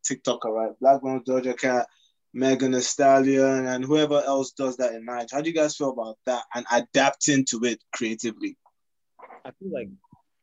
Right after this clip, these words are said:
Speaker 2: if you're, if naturally you're just a funny person that's kinda, like, a bit weird, people may think you're trolling, but it's just the real you. Like Cuppy.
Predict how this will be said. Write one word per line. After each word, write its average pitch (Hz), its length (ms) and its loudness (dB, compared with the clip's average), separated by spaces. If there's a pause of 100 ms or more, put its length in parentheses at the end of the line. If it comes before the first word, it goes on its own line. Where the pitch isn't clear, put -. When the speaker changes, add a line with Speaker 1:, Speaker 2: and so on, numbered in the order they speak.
(440)
Speaker 2:
if 131 200 -14
you're, 127 360 -10 (540)
if 131 140 -14
naturally 135 680 -8 (360)
you're 117 120 -16
just 127 140 -10
a 101 80 -12 (120)
funny 117 220 -14
person 107 360 -14
that's 98 260 -12
kinda, 110 200 -14
like, 95 220 -12 (120)
a 98 40 -16
bit 101 220 -14
weird, 92 540 -12 (1400)
people 143 220 -10
may 113 260 -10
think 123 280 -12
you're 101 200 -12
trolling, 107 380 -12
but 98 140 -10
it's 95 80 -12
just 110 220 -14
the 101 80 -20
real 98 280 -12
you. 92 260 -16 (440)
Like 110 180 -14
Cuppy. 107 400 -8